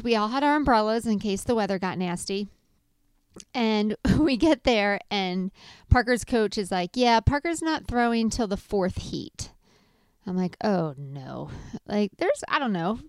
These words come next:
ten to twelve boys in each heat. They each get three throws. So we're about an hour and a half out from Parker even starting.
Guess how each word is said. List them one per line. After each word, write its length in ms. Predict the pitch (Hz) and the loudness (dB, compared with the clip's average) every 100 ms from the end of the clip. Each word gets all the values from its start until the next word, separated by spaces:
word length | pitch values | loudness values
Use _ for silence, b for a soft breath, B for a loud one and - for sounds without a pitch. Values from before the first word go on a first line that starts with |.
| - | -8
ten 240 | 226 214 | -4 -2
to 100 | - | -2
twelve 240 | 226 208 180 | -2 -2 -2
boys 460 | 190 196 240 247 | -2 0 -2 -2
in 120 | 202 | -2
each 260 | 190 196 - | -2 -4 -6
heat. 440 | - 208 240 - - b b b b b b - | -6 -6 -6 -12 -16 b b b b b b 0
They 80 | |
each 320 | 220 240 220 - | 2 2 -2 -2
get 180 | 214 | -4
three 360 | - 208 208 202 | -4 -6 -4 -6
throws. 760 | - 190 190 214 240 254 - B B B B B B | -6 -4 -4 -2 -4 -6 -10 B B B B B B
So 720 | - 262 240 226 220 214 208 - _ _ | 0 6 8 8 6 4 0 -6 _ _
we're 160 | 226 247 | -2 0
about 260 | 254 240 - | 2 0 0
an 100 | 196 - | -4 -2
hour 220 | 190 185 | -2 0
and 80 | 175 | -2
a 40 | |
half 220 | 180 175 - | -4 -6 -6
out 300 | 160 147 - | -2 -2 -4
from 220 | - 170 | -6 -4
Parker 540 | - 160 165 160 160 - _ _ | -2 -4 -4 -4 -4 -8 _ _
even 280 | - 175 165 | -4 -2 -2
starting. 680 | - - 175 - - - | -4 -4 -2 -4 -8 -10